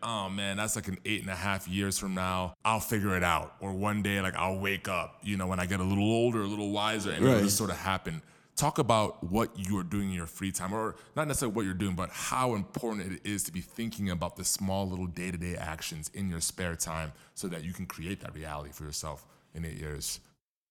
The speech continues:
Speaker 2: In our conversations, every time we talk, it always comes up.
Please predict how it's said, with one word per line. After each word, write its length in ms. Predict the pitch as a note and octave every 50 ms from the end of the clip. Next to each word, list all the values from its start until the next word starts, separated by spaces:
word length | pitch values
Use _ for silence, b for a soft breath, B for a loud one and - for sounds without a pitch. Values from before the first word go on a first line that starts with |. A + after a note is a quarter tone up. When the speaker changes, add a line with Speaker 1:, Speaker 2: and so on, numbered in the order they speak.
| _
Speaker 2:
In 160 | - C3+ B2+ C3
our 80 | B2+ B2+
conversations, 640 | - C3+ B2+ B2 B2 - C3+ B2+ B2 - B2 A#2+
every 160 | B2 A#2+ A#2+
time 180 | A#2 - B2 A#2+
we 100 | A#2+ A#2
talk, 220 | - A#2 A2 G#2 -
it 60 | G#2
always 260 | G#2+ G#2+ G#2+ G#2+ -
comes 280 | - - B2+ A2+ A2+ G#2+
up. 220 | A2 - - -